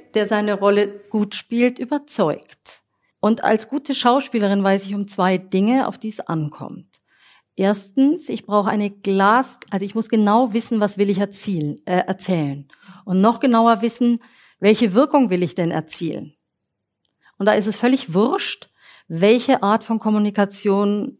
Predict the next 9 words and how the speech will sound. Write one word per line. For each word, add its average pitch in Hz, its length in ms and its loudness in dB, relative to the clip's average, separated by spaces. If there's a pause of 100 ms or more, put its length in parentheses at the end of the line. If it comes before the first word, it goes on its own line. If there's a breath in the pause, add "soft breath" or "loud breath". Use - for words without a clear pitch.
(160)
es 185 200 -4
sich 220 160 -4
handelt, 190 480 2
gell? 233 280 0
Ob - 180 -2
Präsentation, 196 920 0
ob 170 240 -2
Hauptversammlung, 190 920 0
ob 175 240 -4